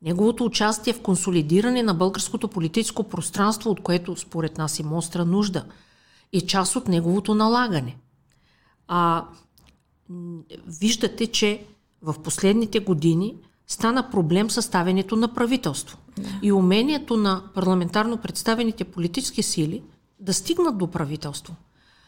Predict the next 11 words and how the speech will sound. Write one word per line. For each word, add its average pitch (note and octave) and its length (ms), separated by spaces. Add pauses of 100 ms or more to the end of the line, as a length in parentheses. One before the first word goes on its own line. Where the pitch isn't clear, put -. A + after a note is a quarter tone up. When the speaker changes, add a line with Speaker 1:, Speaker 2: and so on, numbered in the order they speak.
(300)
Speaker 1:
А, E3+ 380 (500)
тези G#3 340
проблеми, G#3+ 480 (160)
които G#3 440
имаше C4+ 340
в C4+ 100
парламента F3+ 600
в A3+ 80
тия B3+ 200
две F3+ 220
години, E3+ 500